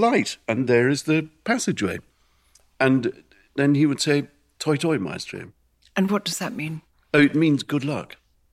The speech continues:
Speaker 2: And what, what does it mean, toi toi, or toi toi
Speaker 1: Well,
Speaker 2: toi
Speaker 1: it's,
Speaker 2: sometimes?
Speaker 1: it, it's, um, supposed to be an imitation of a spit.
Speaker 2: Oh, you spat, th-, spat, just good luck, t-,
Speaker 1: Well, it
Speaker 2: t-,
Speaker 1: was,
Speaker 2: like
Speaker 1: it,
Speaker 2: that.
Speaker 1: it was t-, t-, t-, it's
Speaker 2: Yeah.
Speaker 1: really toi toi toi.
Speaker 2: Yeah.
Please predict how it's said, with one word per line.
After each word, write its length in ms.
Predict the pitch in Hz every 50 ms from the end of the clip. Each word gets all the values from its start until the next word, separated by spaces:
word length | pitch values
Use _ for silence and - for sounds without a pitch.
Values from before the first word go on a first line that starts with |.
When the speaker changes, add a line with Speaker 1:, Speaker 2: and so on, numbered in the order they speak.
| _ _
Speaker 2:
And 140 | - 196 196 196
what, 200 | 202 202 - -
what 140 | 214 208 208
does 160 | - - -
it 80 | - -
mean, 160 | 180 175 156
toi 240 | - - - 175 165
toi, 400 | - - - 165 151 143 147 143
or 160 | 123 143 151
toi 220 | - - - 175
toi 180 | 156 - 175 156
Speaker 1:
Well, 140 | 135 147 139
Speaker 2:
toi 80 | 165
Speaker 1:
it's, 120 | 170 151 147
Speaker 2:
sometimes? 380 | 139 135 123 - 131 120 117
Speaker 1:
it, 240 | 127 127 113 - - 92
it's, 360 | 127 123 - - - - - -
um, 280 | - 107 107 107 107 90 85
supposed 440 | - - - - - 120 104 - -
to 80 | - 85
be 160 | - 78 73 78
an 140 | 78 80
imitation 580 | 82 78 82 - - 92 85 78 - - 80 80
of 100 | 80 78
a 60 | 82
spit. 460 | 80 - - - 98 95 - - - -
Speaker 2:
Oh, 60 | 180
you 180 | 170 165 160 165
spat, 360 | 156 - - - 190 - -
th-, 160 | - - - -
spat, 460 | - - - - 202 180 147 - -
just 380 | - - - 170 156 - - -
good 160 | 180 160 160
luck, 240 | 165 135 113 - -
t-, 100 | - 139
Speaker 1:
Well, 100 | 143 131
it 100 | 123 113
Speaker 2:
t-, 40 | -
Speaker 1:
was, 220 | 120 107 - -
Speaker 2:
like 140 | - 165 123
Speaker 1:
it, 40 | 104
Speaker 2:
that. 240 | 160 147 127 - -
Speaker 1:
it 160 | 113 110 -
was 100 | 113 -
t-, 120 | - - - - - _
t-, 100 | - - - - _ _
t-, 80 | - - - _ _ _ _ _
it's 240 | - - 165 151 143
Speaker 2:
Yeah. 100 | 143 120
Speaker 1:
really 280 | 127 123 107 87 92 87
toi 240 | - - 101 95
toi 240 | 90 - - 90 92
toi. 340 | 90 - - 104 92 71 - - - _ _ _ -
Speaker 2:
Yeah. 320 | - 156 147 143 135 123